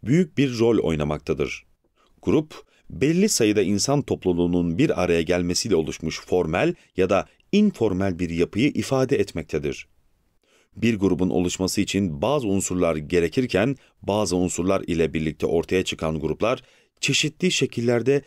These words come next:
sınıflandırılmaktadır. Grup oluşumunda sosyal çatışma teorisi ve rasyonel tercih teorisi olmak üzere başlıca iki teori bulunmaktadır. Çıkar grupları ise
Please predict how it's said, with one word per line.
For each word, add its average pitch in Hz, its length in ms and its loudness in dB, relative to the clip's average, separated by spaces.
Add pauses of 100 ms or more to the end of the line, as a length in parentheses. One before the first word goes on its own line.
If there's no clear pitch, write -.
(120)
sınıflandırılmaktadır. 131 1500 -2 (720)
Grup 147 320 0
oluşumunda 85 640 2 (160)
sosyal 160 440 0
çatışma 151 440 -4
teorisi 95 420 0
ve 80 160 2 (120)
rasyonel 110 480 0
tercih 101 360 -2
teorisi 87 380 0
olmak 95 320 0
üzere 87 420 0 (260)
başlıca 123 580 0
iki 180 220 -2
teori 110 380 2
bulunmaktadır. 78 800 -2 (960)
Çıkar 143 320 0
grupları 87 420 0
ise 123 340 0